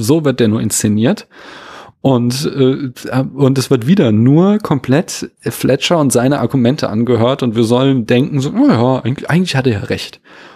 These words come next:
Und dann kommt eben das Finale, wo du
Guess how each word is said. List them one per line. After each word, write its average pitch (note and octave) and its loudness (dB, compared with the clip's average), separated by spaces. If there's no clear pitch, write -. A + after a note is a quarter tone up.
Und C3 2
dann F#3+ 4
kommt F3+ -2
eben C#3+ 2
das C3+ 0
Finale, A#2+ 0
wo B2+ 0
du A#2+ 4